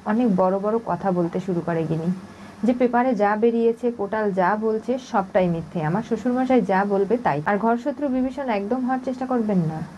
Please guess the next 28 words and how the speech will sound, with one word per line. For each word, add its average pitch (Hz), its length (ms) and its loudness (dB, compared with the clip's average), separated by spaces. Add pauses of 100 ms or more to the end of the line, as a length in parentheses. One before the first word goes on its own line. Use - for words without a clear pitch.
"কি 220 80 2
বললে 208 280 4
তুমি?" 254 320 2 (100)
গিনি 202 180 4
মুখ 202 200 0
সামলে 208 340 0
কথা 180 220 -2
বলো। 139 280 -2 (100)
"কেন? 214 140 2 (180)
আপনি 247 280 -2
আপনার 262 260 -2
ভাইয়ের 202 360 2
সাইড 254 200 4
না 196 200 2
নিয়ে 220 460 2
ওই 208 200 2
গীতার 214 280 4
পক্ষ 180 240 -2
নিচ্ছেন, 165 380 -2
তাই 226 160 4
তো?" 196 180 2 (240)
"কাকে 165 200 -6
ফোন 262 180 -4
করছো 262 280 0
তুমি?" 160 280 0 (140)
গীতাকে, 175 400 0 (640)
গীতা 220 260 2
এলএলবি। 190 520 0